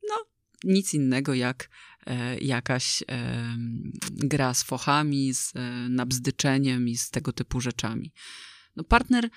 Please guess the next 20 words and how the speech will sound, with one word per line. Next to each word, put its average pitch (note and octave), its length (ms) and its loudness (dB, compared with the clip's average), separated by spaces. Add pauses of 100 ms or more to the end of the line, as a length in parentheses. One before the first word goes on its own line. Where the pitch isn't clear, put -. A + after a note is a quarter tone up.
(180)
lub F3 180 2
partnerka, G3 840 0
nasza D#3+ 260 0
druga D#3 260 2
połowa, C#3+ 460 0
nie F#3 220 6
jest D#3+ 180 4
od C3 160 -4
tego, C3 260 -2
żeby C3 200 -2
nam B2+ 260 2
różne C3+ 260 0
rzeczy C3+ 260 -2
kompensować. B2+ 840 -2
W C#3 60 -2
ogóle E3+ 240 4
nie G#3+ 160 8
jest G3+ 180 2
od E3+ 80 2
naszego, D#3 800 0